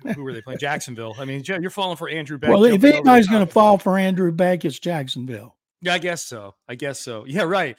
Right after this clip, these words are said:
Speaker 1: After the kickoff return earlier this year, for sure. Um, so, uh, yeah, those are, those are some, those are some good Stroud numbers. What else you got, John?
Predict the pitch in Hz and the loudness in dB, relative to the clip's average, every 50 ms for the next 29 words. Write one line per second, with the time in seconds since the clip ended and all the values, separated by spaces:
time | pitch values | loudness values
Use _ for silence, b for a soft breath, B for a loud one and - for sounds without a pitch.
0 | _ _ _ _ - 156 156 - - 151 143 135 - 180 160 - 143 139 - 143 | _ _ _ _ -10 -10 -10 -8 -10 -12 -12 -10 -12 -12 -8 -8 -8 -8 -8 -12
1 | 135 - - 135 131 135 139 151 147 135 123 120 113 123 - - 127 117 113 _ | -16 -14 -12 -12 -12 -10 -10 -10 -10 -10 -10 -10 -12 -14 -14 -14 -16 -16 -16 _
2 | 120 - - 151 139 123 107 _ _ _ _ _ _ _ - 127 143 139 135 123 | -18 -16 -12 -12 -12 -12 -12 _ _ _ _ _ _ _ -10 -6 -4 -4 -4 -6
3 | 120 123 _ _ _ _ _ _ _ - _ - - - 170 165 160 156 151 156 | -8 -16 _ _ _ _ _ _ _ -20 _ -14 -8 -6 -4 -4 -4 -4 -4 -2
4 | 156 156 151 156 160 _ _ _ _ _ _ _ _ _ - 180 185 165 175 190 | -2 -2 -2 -4 -6 _ _ _ _ _ _ _ _ _ -6 -4 -2 -2 0 -2
5 | 190 180 220 202 175 143 175 190 202 214 220 - - 214 180 170 143 143 190 202 | -2 -4 -6 -8 -6 -6 -6 -6 -6 -6 -10 -10 -10 -10 -10 -12 -10 -10 -10 -10
6 | 208 196 - 214 165 190 185 - - - 165 160 170 160 139 135 123 123 131 165 | -10 -12 -14 -12 -10 -10 -10 -12 -10 -8 -6 -6 -6 -8 -10 -12 -14 -12 -8 -6
7 | 180 180 180 170 - 143 127 120 113 - 117 117 127 131 | -4 -4 -4 -6 -6 -10 -10 -10 -10 -10 -12 -12 -12 -14